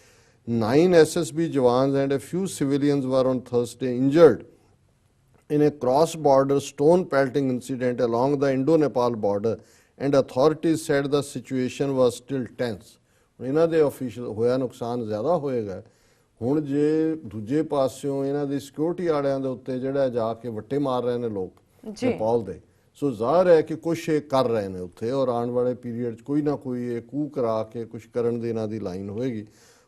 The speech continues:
Speaker 1: Parliamentary and, uh, loc-, paramilitary and local police personnel fired a tear gas shell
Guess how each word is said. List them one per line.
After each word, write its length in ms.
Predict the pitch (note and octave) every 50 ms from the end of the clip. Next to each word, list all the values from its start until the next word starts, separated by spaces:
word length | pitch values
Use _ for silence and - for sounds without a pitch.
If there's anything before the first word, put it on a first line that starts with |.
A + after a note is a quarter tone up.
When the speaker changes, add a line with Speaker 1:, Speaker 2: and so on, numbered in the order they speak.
| _ _ -
Speaker 1:
Parliamentary 680 | B2 C3+ C#3+ D#3 E3+ F3 E3+ E3+ D#3+ - E3 F3 F3 F3 E3 D#3 D#3
and, 140 | D#3 D3+ D3
uh, 560 | C3+ D3 D3 D3 C#3+ C#3+ C3 A#2+ A#2 A2 A2+
loc-, 260 | B2 C3 - - -
paramilitary 920 | - - _ D3+ D3+ D3+ D#3+ E3 E3 E3 D#3 D#3 D3+ D#3 D3+ D#3+ D#3 D3+ D3
and 80 | C#3 A#2+
local 280 | A#2 B2+ B2 - F3+ E3+
police 320 | E3+ E3 D#3+ D#3 D3+ -
personnel 560 | - - C#3 B2+ A#2+ - - C#3 C3 B2 A#2 A2+ A2+ - _ _ _ _ _ _ _ - -
fired 400 | - A#2 A#2+ - D#3 E3 E3 D#3+
a 160 | E3 D#3+ D#3
tear 240 | - D#3+ F3+ G3+ G3
gas 280 | F3+ D3+ D#3+ D3+ D3 D3
shell 400 | - - - D3+ C#3+ C#3 A#2